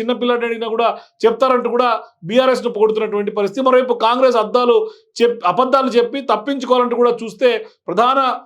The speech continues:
ప్రతిపక్షంగా నిలదీస్తామంటున్నారు కేటీఆర్. So ఇక ఖచ్చితంగా ప్రజలను వంచాలనుకుంటున్నటువంటి కాంగ్రెస్ పార్టీకి సినిమా మొదలు కాలేదు, అసలు సినిమా ముందుంది అంటూ కూడా ఆయన చెప్పారు. తెలంగాణ అభివృద్ధి కోసం కేసీఆర్ తన రక్తాన్ని రంగరించారని, చెమట ధారపోశారని, కాంగ్రెస్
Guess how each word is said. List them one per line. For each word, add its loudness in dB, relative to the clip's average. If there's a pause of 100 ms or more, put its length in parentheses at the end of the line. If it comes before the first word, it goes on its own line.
(140)
ప్రతిపక్షంగా -2
నిలదీస్తామంటున్నారు -2
కేటీఆర్. 0
So 0
ఇక 2 (440)
ఖచ్చితంగా 2
ప్రజలను 2 (340)
వంచాలనుకుంటున్నటువంటి 0
కాంగ్రెస్ -2
పార్టీకి -4
సినిమా 0 (220)
మొదలు 4
కాలేదు, 2 (180)
అసలు 2
సినిమా 2
ముందుంది 0
అంటూ 0
కూడా 0 (200)
ఆయన 0
చెప్పారు. 2
తెలంగాణ 0
అభివృద్ధి -2
కోసం 0
కేసీఆర్ -2
తన -2
రక్తాన్ని -2 (320)
రంగరించారని, 0
చెమట 0
ధారపోశారని, 0
కాంగ్రెస్ -2